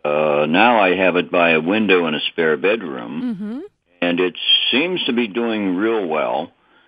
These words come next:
Speaker 1: And, uh, your last caller, you answered a question of mine about mold-looking stuff on top of the soil.
Speaker 2: Mm-hmm.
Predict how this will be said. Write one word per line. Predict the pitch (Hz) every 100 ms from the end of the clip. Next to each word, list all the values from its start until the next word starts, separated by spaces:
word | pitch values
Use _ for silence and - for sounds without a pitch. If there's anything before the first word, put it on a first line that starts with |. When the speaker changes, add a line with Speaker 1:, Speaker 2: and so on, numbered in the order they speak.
| _ -
Speaker 1:
And, | 82 85 85 87 78
uh, | 87 85 80
your | 80 82 85
last | 113 139 -
caller, | - 90 87 90 87
you | 85 87
answered | 98 107 107 90 80
a |
question | - 107 104 - 98 90 - -
of | 82
mine | 85 101 104 95
about | 78 80 76
mold-looking | 78 90 110 98 78 80 82 82 80
stuff | 78 - 87 82
on | 78 78 71
top | 87 82 71
of |
the | 62 - -
soil. | 107 95 104 -
Speaker 2:
Mm-hmm. | 220 190 220 226 247